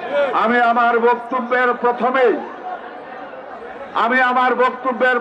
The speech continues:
প্রথমেই জুন জুলাই থেকে শুরু করে গত পনেরো বছরে গণতন্ত্র উদ্ধারে, গণতন্ত্র পুনরুদ্ধারে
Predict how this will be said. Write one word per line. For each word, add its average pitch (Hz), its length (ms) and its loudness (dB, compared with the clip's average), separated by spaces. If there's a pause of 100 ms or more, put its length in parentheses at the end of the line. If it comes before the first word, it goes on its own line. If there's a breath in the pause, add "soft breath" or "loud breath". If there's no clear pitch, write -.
প্রথমেই 269 560 2 (1000)
জুন 262 220 4 (180)
জুলাই 254 460 4 (920)
থেকে 262 260 2 (160)
শুরু 269 220 2 (120)
করে 240 200 4 (680)
গত 254 200 0 (240)
পনেরো 269 400 4 (160)
বছরে 277 460 2 (580)
গণতন্ত্র 262 800 2 (300)
উদ্ধারে, 233 500 2 (720)
গণতন্ত্র 269 840 2 (240)
পুনরুদ্ধারে 269 840 4